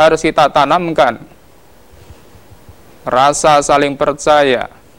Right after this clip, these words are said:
antara suami dengan istri itu dengan kejujuran. Insya Allah kalau itu kita lakukan,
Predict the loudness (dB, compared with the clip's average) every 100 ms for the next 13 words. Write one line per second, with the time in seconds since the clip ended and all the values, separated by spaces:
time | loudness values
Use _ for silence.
0 | _ _ -20 -20 -20 -20 -20 -20 -20 -20
1 | -20 -20 -20 -20 -20 -20 -20 -20 -20 -20
2 | -10 -8 -6 -2 0 0 -2 -2 -2 0
3 | -4 -6 -6 -6 -8 -12 -8 -6 -4 -6
4 | -6 -6 -8 -20 -20 -20 -20 -20 -20 -20
5 | -20 -20 -20 -12 -6 -4 -4 -6 -6 -8
6 | -6 -6 -4 -8 -12 -20 -20 -20 -20 -20
7 | -20 -20 -20 -20 -20 -20 -20 -20 -20 -20
8 | -20 -20 -20 -18 -8 -2 0 2 2 2
9 | 0 0 -2 -4 -2 -2 -2 -4 -10 -20
10 | -16 -8 -4 0 0 0 -2 -6 -4 -6